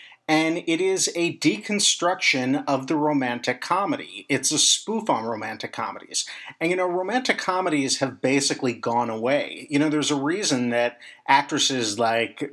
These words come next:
say, Kate Hudson and Reese Witherspoon, who really did a lot of romantic comedies as sort of their bread and butter, um, they've had difficulty transitioning to a post-romantic comedy cinematic landscape.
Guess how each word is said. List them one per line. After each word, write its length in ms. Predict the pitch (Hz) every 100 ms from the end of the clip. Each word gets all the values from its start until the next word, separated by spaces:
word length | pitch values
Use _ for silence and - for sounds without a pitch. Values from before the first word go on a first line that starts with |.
| -
say, 480 | - 131 117 117 113
Kate 260 | - 135 143
Hudson 560 | 123 139 123 123 117 110
and 120 | 113
Reese 300 | 135 135 -
Witherspoon, 720 | 131 139 - - 113 104 95 - - -
who 180 | 175 156
really 580 | 180 240 185 165 160 - - 139
did 160 | 170
a 40 | 156
lot 180 | 147
of 80 | 151
romantic 380 | 147 147 143 135
comedies 460 | - 147 151 127 -
as 120 | -
sort 140 | 143
of 80 | 113
their 140 | 123
bread 280 | 104 127 131
and 140 | 117 107
butter, 380 | 151 143 131 - - - -
um, 480 | 143 135 135 139 143
they've 300 | 131 147 175
had 500 | 156 185 185 151 -
difficulty 600 | - - - - 120 143
transitioning 840 | 139 151 139 131 135 185 139 123 120
to 160 | 131 127
a 100 | -
post-romantic 1080 | - 135 160 - - 143 127 127 131 -
comedy 680 | - 127 120 120 117 117 120 -
cinematic 540 | - 120 117 113 110
landscape. 680 | 131 202 196 - 117 113